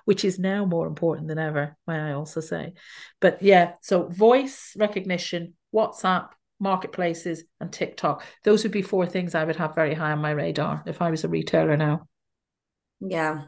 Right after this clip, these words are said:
Speaker 2: yeah, yeah, really interesting. And
Speaker 1: I,
Speaker 2: I think
Speaker 1: I probably could have answered that a lot faster. I'm so sorry.
Speaker 2: No, no, no, no, no. It's, no, it is, but it's,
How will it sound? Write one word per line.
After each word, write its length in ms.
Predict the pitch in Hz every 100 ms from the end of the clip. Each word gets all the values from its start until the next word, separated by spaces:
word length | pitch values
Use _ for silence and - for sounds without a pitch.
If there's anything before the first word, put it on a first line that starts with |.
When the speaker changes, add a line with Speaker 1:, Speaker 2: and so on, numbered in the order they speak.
| -
Speaker 2:
yeah, 380 | 190 170 160 156
yeah, 340 | 180 165 160
really 240 | 170 175 170
interesting. 600 | 165 180 175 - 190 175
And 80 | 165
Speaker 1:
I, 60 |
Speaker 2:
I 20 |
think 100 | 170 -
Speaker 1:
I 180 | 226 226
probably 520 | 262 285 285 277 254
could 220 | 233 233 208
have 140 | 190
answered 360 | 190 185 190 185
that 180 | 175
a 60 | 156
lot 260 | 185 165 -
faster. 400 | 185 170 - 175
I'm 140 | 196
so 220 | - 214
sorry. 420 | 208 202 175 170
Speaker 2:
No, 320 | 269 294 349 392
no, 180 | 370
no, 200 | 359 349
no, 140 | 320 320
no. 220 | 311 277
It's, 260 | - 247 254
no, 220 | 294 294
it 60 |
is, 260 | 262 262 -
but 140 | 254 233
it's, 180 | 240